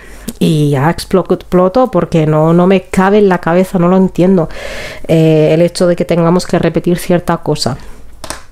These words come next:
Y si es una persona, como te he dicho, con las energías así un poquito raras hacia ti, esta persona tiene la,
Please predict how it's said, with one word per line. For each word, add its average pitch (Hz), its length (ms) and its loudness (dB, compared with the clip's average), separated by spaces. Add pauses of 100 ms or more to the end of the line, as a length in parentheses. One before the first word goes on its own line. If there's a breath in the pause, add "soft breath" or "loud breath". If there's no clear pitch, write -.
(280)
Y 190 80 4
si - 200 0
es - 140 -4
una 277 180 0
persona, 196 500 -2 (280)
como 143 180 0
te - 80 -2
he 143 40 2
dicho, 165 200 -2
con 175 80 -2
las 156 160 -2
energías 165 360 -4
así 170 160 -4
un 170 80 -2
poquito 160 320 -2
raras 160 380 -2
hacia 180 280 -2
ti, 196 240 0 (440 loud breath)
esta 208 360 0
persona 196 420 0
tiene 180 420 2
la, 156 760 2